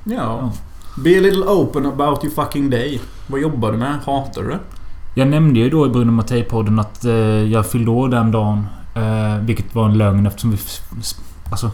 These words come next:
Speaker 2: ja. Det var ju, vi spelade in det och sa att det var det, fast det var inte det. Det var dagen innan jag fyllde år eller något sånt.
Speaker 1: Hur, hur mycket tror du folk bryr sig om det?
Speaker 2: Nej, inte jag. Men i alla fall, jag tänkte om vi skulle prata lite om min födelsedag. För att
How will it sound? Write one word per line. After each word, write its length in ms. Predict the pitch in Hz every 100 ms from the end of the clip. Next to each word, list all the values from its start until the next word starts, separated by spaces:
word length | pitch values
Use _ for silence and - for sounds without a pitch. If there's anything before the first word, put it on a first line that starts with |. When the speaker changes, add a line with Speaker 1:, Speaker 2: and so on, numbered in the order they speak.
| - 104
Speaker 2:
ja. 180 | 98 - - - - -
Det 80 | 123
var 180 | 127 117
ju, 260 | 113 110 104 - - -
vi 80 | 139
spelade 380 | - 135 127 143
in 220 | 127 113
det 80 | 113
och 80 |
sa 380 | - 131 113 113
att 120 | 104
det 60 | 113
var 220 | 113 104
det, 160 | 107 101
fast 180 | 107 104
det 60 |
var 220 | 107 101
inte 180 | 104 104
det. 160 | 101 98
Det 160 | 110
var 120 | 113 113
dagen 320 | 120 104 117
innan 280 | 117 107 98
jag 100 | -
fyllde 180 | 113
år 140 | 107 104
eller 100 | 101
något 160 | 101
sånt. 180 | 117 107
Speaker 1:
Hur, 240 | 131 135 139
hur 80 |
mycket 400 | 135 135 - 117
tror 120 | - 117
du 60 |
folk 200 | 117 101
bryr 160 | 117 104
sig 140 | -
om 60 | 110
det? 60 |
Speaker 2:
Nej, 280 | 123 113 113
inte 320 | 127 120 95 113
jag. 200 | 101 131
Men 140 | 131
i 40 | 139
alla 100 | 127
fall, 200 | 127 123
jag 100 | 117
tänkte 180 | 131 127
om 60 |
vi 60 | 113
skulle 160 | 123
prata 300 | 123 127 -
lite 180 | 131 135
om 60 | 117
min 100 | 104
födelsedag. 540 | 117 113 98 110 107
För 60 | 120
att 160 | 110